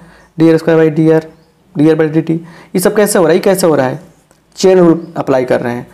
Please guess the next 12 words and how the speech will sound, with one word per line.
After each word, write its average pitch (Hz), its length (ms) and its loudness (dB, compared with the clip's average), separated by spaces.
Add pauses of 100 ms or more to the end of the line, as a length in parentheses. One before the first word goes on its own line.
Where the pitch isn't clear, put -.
(220)
Differentiation 165 540 0
का 202 100 2
लेक्चर 180 320 0
नहीं 175 140 2
देखें 170 260 -2
आप 151 300 -4 (400)
तो 151 60 -12
सात 151 320 -4
lecture 147 260 -4
है 139 60 0
differentiation 127 480 -4
का, 117 160 -8